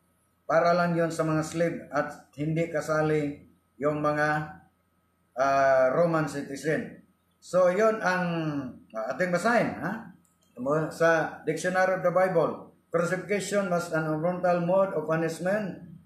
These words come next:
introduced into the West Persian from Pers-, the, from, from the Persians. It was little used by the Greeks, but was employed extensively both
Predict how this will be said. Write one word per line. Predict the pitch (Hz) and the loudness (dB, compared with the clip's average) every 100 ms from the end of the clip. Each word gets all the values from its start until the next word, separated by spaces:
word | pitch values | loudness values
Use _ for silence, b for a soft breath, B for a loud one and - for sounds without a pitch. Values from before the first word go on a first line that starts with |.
| - - - | -20 -12 -4
introduced | 160 175 170 175 196 185 - | -2 0 0 2 2 0 -2
into | 165 165 165 | -2 2 2
the | 160 | 2
West | 175 185 - | 0 -2 -2
Persian | 170 170 165 180 156 139 | -2 0 0 0 0 0
from | 156 151 | -2 0
Pers-, | 170 151 | -2 0
the, | 156 156 | -2 0
from, | 165 170 151 - - _ _ | 0 0 -4 -8 -18 _ _
from | 180 196 | 0 2
the | 170 | 0
Persians. | 175 - 180 151 117 - - _ _ - | 0 -2 0 0 -2 -8 -18 _ _ -4
It | 160 | 0
was | 185 170 170 | 0 0 -2
little | 180 180 175 | -2 0 0
used | 180 185 170 - | 2 0 0 -2
by | 160 | 0
the | 156 - | 2 0
Greeks, | 151 214 - - - - _ _ _ _ - | 0 -2 -2 -10 -18 -20 _ _ _ _ 2
but | 165 156 | 2 2
was | 170 175 170 - | 2 2 2 -2
employed | 160 135 156 196 220 170 151 - _ - | -4 0 2 4 2 0 -6 -18 _ -14
extensively | - - 185 175 185 170 202 233 - - _ _ _ | -10 -4 -4 -4 -4 -2 0 0 -4 -12 _ _ _
both | 170 196 196 - | 4 4 2 -6